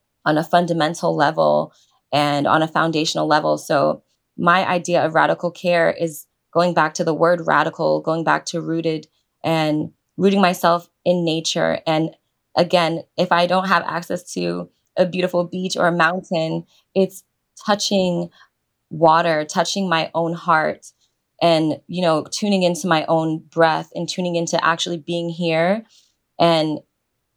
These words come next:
we believe in love over everything. So just appreciation for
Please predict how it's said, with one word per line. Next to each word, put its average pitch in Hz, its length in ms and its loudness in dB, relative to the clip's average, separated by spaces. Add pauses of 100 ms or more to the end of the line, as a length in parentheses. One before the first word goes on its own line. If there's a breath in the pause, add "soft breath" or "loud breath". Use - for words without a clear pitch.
(140)
we 185 200 2
believe 175 340 2
in 180 100 2
love 156 320 2
over 160 220 -2
everything. 196 600 -2
So 175 220 2
just 170 200 -2
appreciation 170 760 -4
for 160 460 0